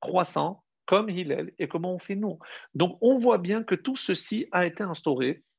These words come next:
à l'époque de la Mishnah, donc postérieur à la destruction du temple. Donc, ça, c'était un premier point, donc, qu'il faut garder, parce que ce n'est pas tout.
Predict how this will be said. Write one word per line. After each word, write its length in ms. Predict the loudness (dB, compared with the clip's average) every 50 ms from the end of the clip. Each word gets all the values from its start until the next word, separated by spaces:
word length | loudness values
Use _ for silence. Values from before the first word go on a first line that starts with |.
| _ _ _
à 80 | 2 2
l'époque 260 | 2 0 0 -2 -2
de 100 | 0 -2
la 80 | -2 -2
Mishnah, 380 | -4 -6 -6 -4 -4 -4 -4 -6 -14 -20 -20 -20 _ -14
donc 380 | -2 0 2 2 2 0 -4 -10 -18 _ _ _ _ _ _
postérieur 640 | 0 0 2 2 0 0 0 0 0 -2 -2 -4 -4
à 80 | -2 0
la 80 | 0 0
destruction 580 | -2 -8 -12 -12 -12 -10 -8 -8 -8 -8 -10 -10
du 200 | -10 -10 -6 -6
temple. 380 | -6 -6 -6 -8 -12 -12 -12 -14 _ -18 -18 -18 -18 -16 -4 0
Donc, 240 | 0 0 0 0 -6
ça, 160 | 0 2 2
c'était 240 | 2 4 2 2 2
un 160 | 0 0 -2
premier 380 | -4 -2 -2 0 0 0 0 -2 -4 -6 -12 -12 _
point, 380 | -2 0 2 2 2 0 -2 -6 _ _ _ _ _ _
donc, 240 | -4 -2 -2 -2 -6 -10 _
qu'il 160 | -6 -6 -4
faut 160 | -2 0 2
garder, 460 | 2 2 2 4 4 4 4 4 0 -6 -18 _ _ _ _ _ _ _ _ _ _ _ _ _ _ _ -4 -4 -4 -8 -16 -20 -20 _ _
parce 180 | -2 0 0 0
que 60 | -2
ce 140 | -2 0 -2
n'est 80 | 0
pas 100 | 0 -2
tout. 140 | -2 -4 -8